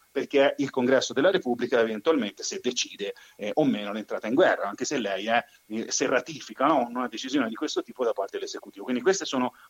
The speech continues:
un po' le linee su cui ci si sta, eh, muovendo in questo momento. Certo, ovviamente il Venezuela serve sempre tantissimo come,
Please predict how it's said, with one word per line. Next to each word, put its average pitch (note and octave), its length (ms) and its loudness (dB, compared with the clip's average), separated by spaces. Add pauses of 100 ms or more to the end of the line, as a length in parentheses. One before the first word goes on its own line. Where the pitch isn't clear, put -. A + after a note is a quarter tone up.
un C#3+ 180 -6
po' C#3 160 4
le C3 100 4
linee C#3+ 380 2
su - 120 -10
cui B2 180 -12
ci A#2+ 120 -10
si A#2 100 -12
sta, A2 400 0
eh, A2 200 -2
muovendo A2 420 -2
in G2 80 -8
questo - 240 -10
momento. F2+ 500 -10 (460)
Certo, - 360 2
ovviamente C3+ 400 2
il C3 60 0
Venezuela B2+ 400 2
serve A#2+ 360 4
sempre B2 300 -2
tantissimo C3+ 560 -2
come, G2 280 -10